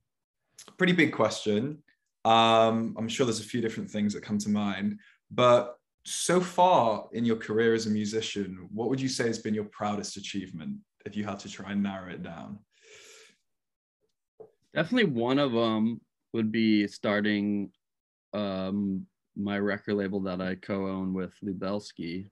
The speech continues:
Speaker 2: Percomaniacs. Um,
Speaker 1: Mm-hmm.
Speaker 2: I've always wanted an outlet to put out my own music whenever I wanted, and also being able to curate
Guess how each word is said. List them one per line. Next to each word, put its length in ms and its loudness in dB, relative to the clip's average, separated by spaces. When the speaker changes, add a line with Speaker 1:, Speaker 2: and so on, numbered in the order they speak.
Speaker 2:
Percomaniacs. 1000 -4
Um, 100 -6
Speaker 1:
Mm-hmm. 280 -4
Speaker 2:
I've 140 -4
always 320 0
wanted 440 -2
an 180 -4
outlet 600 -4
to 140 -6
put 320 -4
out 360 -4
my 160 2
own 240 4
music 680 2
whenever 720 -2
I 140 -4
wanted, 560 -4
and 140 -2
also 640 0
being 340 2
able 280 -2
to 240 -8
curate 720 -2